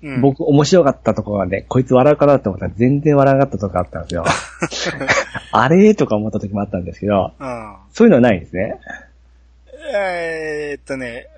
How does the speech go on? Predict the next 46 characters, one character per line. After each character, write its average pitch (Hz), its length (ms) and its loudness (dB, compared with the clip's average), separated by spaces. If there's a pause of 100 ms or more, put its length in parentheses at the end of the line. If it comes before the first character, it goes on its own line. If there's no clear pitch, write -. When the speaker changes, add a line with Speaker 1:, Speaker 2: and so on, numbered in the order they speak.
Speaker 1:
笑 226 360 0
い - 20 -4
の 247 100 -6
数 202 300 -10
が 113 160 -12
多 165 160 -2
い 131 60 -8
か 104 160 -14
ら、 104 320 -10 (220)
Speaker 2:
え 104 260 0
え。 190 40 -10
Speaker 1:
一 190 100 -12
個 208 180 -4
二 214 140 -10
個 147 140 -4
ス-、 - 140 -14 (100)
ス - 200 -10
ル 170 80 -6
ー 156 40 -8
さ - 140 -4
れ 139 80 -4
た 131 120 -10
と 113 140 -10
し - 120 -12
て 127 60 -14
も、 120 340 -6 (320)
Speaker 2:
あ 110 140 4
ー、 107 40 4
Speaker 1:
ど-、 104 60 2
Speaker 2:
大 101 140 4
丈 - 120 -12 (180)
夫。 - 40 -10
Speaker 1:
ど 214 100 0
っ 233 80 -10
か - 140 -6
で 190 80 -6
は 147 140 -2
笑 107 240 -10
う 101 60 -20
と 98 80 -20
思 90 100 -20
う。 - 20 -20 (160)
Speaker 2:
あ 113 100 0 (960)
ー。 - 20 -16
Speaker 1:
う 139 40 -12
ん。 107 260 -16